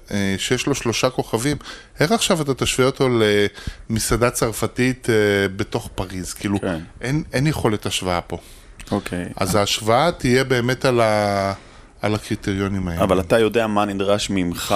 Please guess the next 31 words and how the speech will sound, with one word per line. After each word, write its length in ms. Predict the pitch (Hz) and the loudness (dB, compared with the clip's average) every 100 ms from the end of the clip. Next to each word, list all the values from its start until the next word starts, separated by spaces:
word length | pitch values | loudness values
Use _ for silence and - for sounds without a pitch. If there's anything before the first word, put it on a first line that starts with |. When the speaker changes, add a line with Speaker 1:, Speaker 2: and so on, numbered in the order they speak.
| 101 | 2
Speaker 2:
ומהצוות, 840 | 101 90 87 - - 120 131 143 - | 2 0 -2 0 2 4 2 -2 -4
כאילו, 280 | - 143 107 | 0 2 2
Speaker 1:
זה 40 | |
Speaker 2:
איפה 140 | 107 117 | 4 4
הפער? 320 | 113 123 117 | 6 6 4
Speaker 1:
הבעייתיות, 420 | 110 120 117 - | 4 4 2 2
לא. 200 | 104 95 - - - - - | 2 0 -2 -14 -20 -18 -12
Speaker 2:
ש-, 140 | - - | -8 -6
שאתה 280 | - 87 95 | 0 0 0
כאילו 180 | - 101 | 2 2
אומר, 100 | 95 | 4
"לשם, 500 | 95 - 135 143 92 | 2 4 2 2 0
אני, 220 | 104 95 | 0 0
זה 220 | 98 120 | 0 0
מה 100 | 139 | 2
שאני 140 | 123 107 | 0 0
צריך 160 | 104 | 0
Speaker 1:
זה 80 | 117 | 2
Speaker 2:
להשיג." 200 | 123 120 | 2 4
Speaker 1:
הבעייתיות, 400 | 110 104 104 107 98 | 4 2 0 0 2
Speaker 2:
אתה 20 | |
לא 100 | 110 | 4
Speaker 1:
לא. 40 | |
Speaker 2:
יודע. 200 | 107 90 80 104 | 4 2 0 -2
Speaker 1:
אז 120 | 98 | -2
שאתה 280 | - 107 107 | -2 -2 -2
שואל 300 | - 113 131 | 2 2 4
גם 120 | 139 | 0
את 80 | 127 | -2
השאלה 460 | 110 - 98 113 | -2 0 0 2
הזאת, 320 | 170 143 101 | 2 0 -4